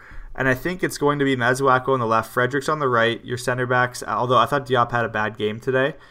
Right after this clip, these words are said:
Um, I think it's gonna be Diop and Ogbonna. Left side, I think you're gonna see Felipe Anderson, Rice and Souček in the middle, and I think you'll see Bowen on the right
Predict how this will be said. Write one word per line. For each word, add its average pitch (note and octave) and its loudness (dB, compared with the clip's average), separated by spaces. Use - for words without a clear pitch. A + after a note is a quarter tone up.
Um, G#2 0
I A#2 -8
think C3 0
it's B2+ 0
gonna B2 -4
be A2+ -4
Diop A2+ 0
and A#2 0
Ogbonna. G#2+ -2
Left B2+ -2
side, E3+ 2
I B2 -2
think C#3 -6
you're C#3 -4
gonna B2+ 0
see C3 -6
Felipe B2+ -4
Anderson, B2 -4
Rice B2+ 0
and C#3 -8
Souček C3 -4
in C3 -2
the A#2 -8
middle, A#2 -2
and A#2 -8
I A#2 -2
think C#3+ -4
you'll C#3+ 0
see C3 -8
Bowen A#2+ -4
on A#2 -6
the G#2+ -6
right A2+ -2